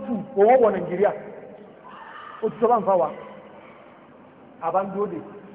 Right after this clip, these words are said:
gbogbo àwọn ẹ̀gbọ́n ìyá rẹ̀, àbúrò rẹ̀, ní ọba yarí,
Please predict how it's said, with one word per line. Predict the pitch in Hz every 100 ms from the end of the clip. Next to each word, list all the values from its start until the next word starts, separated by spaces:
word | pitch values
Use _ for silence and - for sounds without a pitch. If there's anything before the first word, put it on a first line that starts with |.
| - - - - -
gbogbo | - 240 240
àwọn | 202 208
ẹ̀gbọ́n | 190 214 214 208 208 - - - - 190
ìyá | 196 202
rẹ̀, | 185 -
àbúrò | 170 214
rẹ̀, | 190 -
ní | 214
ọba | 226 214
yarí, | 196 202